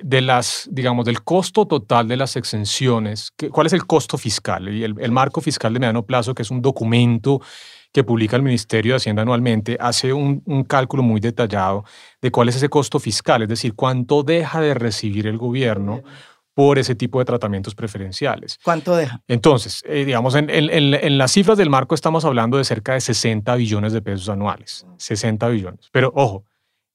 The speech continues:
Speaker 1: en la gran mayoría, estamos hablando de cerca de cuarenta billones de pesos. ¿Usted sabe de dónde provienen, María Jimena?
Speaker 2: ¿De dónde?
Speaker 1: Del iva.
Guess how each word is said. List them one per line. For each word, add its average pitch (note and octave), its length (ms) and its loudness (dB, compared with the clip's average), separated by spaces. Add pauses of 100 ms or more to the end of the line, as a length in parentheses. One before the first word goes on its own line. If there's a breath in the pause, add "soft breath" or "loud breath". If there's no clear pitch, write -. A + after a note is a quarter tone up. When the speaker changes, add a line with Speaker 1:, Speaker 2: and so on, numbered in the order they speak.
(140)
Speaker 1:
en G2 160 -10
la G2 160 -4
gran C3+ 440 4
mayoría, E3 540 4
estamos G#2+ 280 -6
hablando A#2+ 340 -2
de A#2+ 80 -4
cerca A#2 320 -2
de C3+ 100 0
cuarenta B2+ 720 2
billones A#2 580 2
de C#3 140 2
pesos. G#2 280 -4
¿Usted A2 200 -8
sabe B2 220 -2
de B2 40 0
dónde A2 220 -2
provienen, B2 420 -2
María C#3+ 220 -2
Jimena? C#3+ 320 -4
Speaker 2:
¿De - 60 -14
dónde? - 100 -16 (320 loud breath)
Speaker 1:
Del B2 480 2
iva. F3 480 4